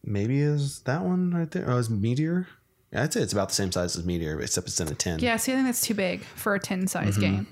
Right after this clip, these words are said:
Speaker 2: Like, I don't mind, like, um,
Speaker 1: Or even Dragoon. I think it's a very similar size to Dragoon, but metal. But yeah, anyway, whatever. We're not here to talk about,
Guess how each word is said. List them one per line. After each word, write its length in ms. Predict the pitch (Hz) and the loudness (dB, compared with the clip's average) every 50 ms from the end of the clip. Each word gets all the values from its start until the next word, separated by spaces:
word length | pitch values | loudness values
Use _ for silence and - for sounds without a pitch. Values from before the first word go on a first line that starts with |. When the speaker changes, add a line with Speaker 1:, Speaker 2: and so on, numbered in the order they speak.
| - - - - - - _ - | -12 -20 -20 -20 -20 -10 _ 0
Speaker 2:
Like, 540 | 233 226 226 226 220 226 - - - - - _ _ _ _ _ - - - - - - _ _ - - | 2 2 4 2 2 0 -4 -8 -8 -10 -16 _ _ _ _ _ -20 -20 -20 -20 -20 -20 _ _ -6 0
I 140 | - 240 262 | 2 2 4
don't 300 | 269 294 311 302 254 240 | 4 6 6 6 6 6
mind, 800 | 226 226 226 233 226 226 226 226 226 226 233 233 226 220 214 - - - - - - _ _ _ _ _ _ - - - - - _ _ _ _ - | 4 4 4 4 2 2 2 2 2 2 4 4 4 4 2 -2 -6 -14 -16 -20 -20 _ _ _ _ _ _ -20 -20 -20 -20 -20 _ _ _ _ -2
like, 360 | 208 202 202 202 196 - - | 0 2 2 0 0 -2 0
um, 680 | 214 208 208 208 202 208 202 208 208 202 202 202 190 - - - - - - - - - - - _ _ _ _ _ _ _ _ _ - - - | 0 2 2 2 4 2 2 2 2 2 2 2 0 -2 -4 -10 -20 -20 -20 -20 -20 -20 -20 -20 _ _ _ _ _ _ _ _ _ -14 -6 -2
Speaker 1:
Or 160 | 117 120 127 | 0 2 2
even 220 | 151 185 226 180 123 | 2 2 2 2 2
Dragoon. 480 | 120 110 104 101 92 104 110 98 90 | 4 2 2 2 2 2 2 2 0
I 80 | 87 95 | 0 0
think 140 | 113 120 117 | 0 0 -2
it's 320 | 101 - - - - - - - - - | -2 -2 -4 -6 -8 -16 -20 -20 -14 -12
a 100 | - - | -8 -2
very 220 | 104 107 110 107 | 0 2 2 2
similar 280 | 104 - 110 104 101 95 | 2 2 2 2 2 2
size 280 | - - 101 101 98 - | 2 2 2 0 0 0
to 60 | - | 0
Dragoon, 640 | 92 101 95 95 92 95 95 95 92 90 90 95 - - - _ _ _ _ _ _ _ _ _ _ _ _ _ _ _ _ _ _ _ _ _ _ _ _ _ _ _ - | 0 2 2 2 2 2 2 2 0 0 -2 -4 -6 -10 -18 _ _ _ _ _ _ _ _ _ _ _ _ _ _ _ _ _ _ _ _ _ _ _ _ _ _ _ 0
but 280 | 92 85 85 - - - _ _ - | 0 0 0 0 -4 -12 _ _ -4
metal. 320 | - 95 87 87 87 85 - - _ _ _ _ _ _ _ - - - - - - - | -2 0 0 0 0 -4 -6 -12 _ _ _ _ _ _ _ -20 -20 -20 -20 -20 -6 0
But 80 | - 202 | 2 4
yeah, 100 | 220 202 | 6 6
anyway, 280 | 202 220 202 175 160 156 | 6 6 6 6 6 6
whatever. 400 | 151 165 180 139 120 131 139 - - - - _ - - - - - - | 6 6 6 4 4 4 2 0 -2 -8 -20 _ -20 -20 -20 -16 -6 0
We're 100 | 131 135 | 2 2
not 100 | 143 135 | 4 4
here 80 | 143 | 4
to 80 | 131 120 | 2 2
talk 180 | 123 131 120 117 | 2 0 2 2
about, 320 | 113 110 107 110 - | 2 2 2 2 0